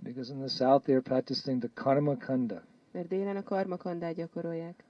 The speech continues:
Speaker 1: What is the value of karma kanda? Karma kanda is various rules, rituals, regulations, which are ultimately meant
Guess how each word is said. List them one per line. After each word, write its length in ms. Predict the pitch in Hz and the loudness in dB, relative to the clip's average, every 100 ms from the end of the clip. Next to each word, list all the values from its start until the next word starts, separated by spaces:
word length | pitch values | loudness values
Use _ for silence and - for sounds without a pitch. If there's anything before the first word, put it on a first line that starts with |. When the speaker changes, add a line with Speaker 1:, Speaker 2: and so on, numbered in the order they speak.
| _ | _
Speaker 1:
What 140 | - | -12
is 80 | 127 | -10
the 120 | 131 | -8
value 300 | 113 110 127 | -2 4 6
of 100 | 123 | 6
karma 340 | - 135 127 123 | 4 0 2 0
kanda? 320 | 143 151 131 | 0 0 -2
Karma 320 | - 143 147 | 0 2 2
kanda 320 | 139 147 143 | 4 2 4
is 220 | 147 131 - | 2 0 0
various 380 | 147 147 139 - | 6 6 6 2
rules, 480 | 127 131 131 127 - | 4 6 6 4 -4
rituals, 460 | 120 113 127 123 120 | -8 -4 0 0 2
regulations, 720 | 120 120 120 120 117 135 117 | 0 0 0 0 0 -2 -6
which 160 | 123 123 | -2 2
are 100 | 120 | 4
ultimately 440 | 131 143 135 131 | 4 2 2 2
meant 320 | 123 127 127 | 4 4 2